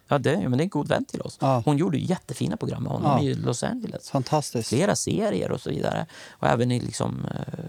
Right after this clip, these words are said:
Speaker 1: runt omkring.
Speaker 2: Otroligt.
Speaker 1: Ja, och det är det året liksom som hon får cancer. Så att
Speaker 2: Mm.
Speaker 1: man ska veta om, om henne, det är att de åren som hon var mest produktiv var precis då hon hade cancer.
Speaker 2: Så många människor hade fått en sån,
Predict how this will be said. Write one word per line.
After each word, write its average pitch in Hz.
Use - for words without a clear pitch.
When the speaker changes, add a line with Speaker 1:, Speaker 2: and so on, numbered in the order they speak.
Speaker 1:
runt 131
omkring. 135
Speaker 2:
Otroligt. 117
Speaker 1:
Ja, 131
och 143
det 185
är 147
det 131
året 143
liksom 127
som 117
hon 123
får 135
cancer. -
Så -
att 139
Speaker 2:
Mm. 135
Speaker 1:
man 147
ska -
veta 143
om, -
om 127
henne, 120
det 113
är 151
att -
de 123
åren 147
som 117
hon 120
var 95
mest 117
produktiv 147
var 98
precis -
då -
hon 117
hade 127
cancer. -
Speaker 2:
Så -
många 147
människor 139
hade 117
fått -
en 127
sån, 107